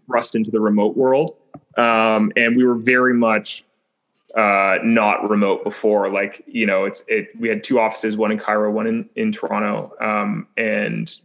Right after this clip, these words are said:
the teams are there every day, you know, so,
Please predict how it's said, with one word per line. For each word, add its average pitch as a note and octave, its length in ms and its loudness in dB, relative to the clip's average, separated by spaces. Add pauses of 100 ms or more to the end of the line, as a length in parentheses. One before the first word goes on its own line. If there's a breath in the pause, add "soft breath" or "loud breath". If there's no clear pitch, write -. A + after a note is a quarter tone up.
(180)
the G#2 80 -4
teams A2+ 320 -2
are A2 60 2
there G#2 220 2
every A2+ 180 -2
day, G#2+ 520 -2
you - 80 -8
know, G#2+ 160 -2
so, G#2 400 0